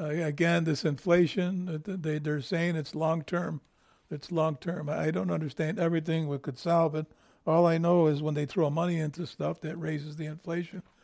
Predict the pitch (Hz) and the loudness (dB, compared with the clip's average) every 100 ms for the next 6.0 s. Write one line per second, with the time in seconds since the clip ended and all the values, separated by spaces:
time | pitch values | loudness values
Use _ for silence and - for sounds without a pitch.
0 | _ _ - 156 151 185 165 165 156 156 | _ _ -4 -2 2 4 6 6 4 0
1 | 131 - - 143 135 160 151 135 156 139 | -2 -8 -8 -6 -2 -2 -2 -2 -4 -4
2 | 165 147 143 139 143 143 - _ _ _ | -6 -6 -6 -6 -6 -6 -8 _ _ _
3 | _ _ _ - 147 151 147 151 151 147 | _ _ _ -8 -6 -6 -4 -2 -2 2
4 | 175 165 147 156 160 156 160 156 147 147 | 2 4 0 0 2 2 2 0 0 0
5 | 147 143 135 147 127 143 135 147 127 | -2 -2 -2 -4 -6 -4 -4 -2 -4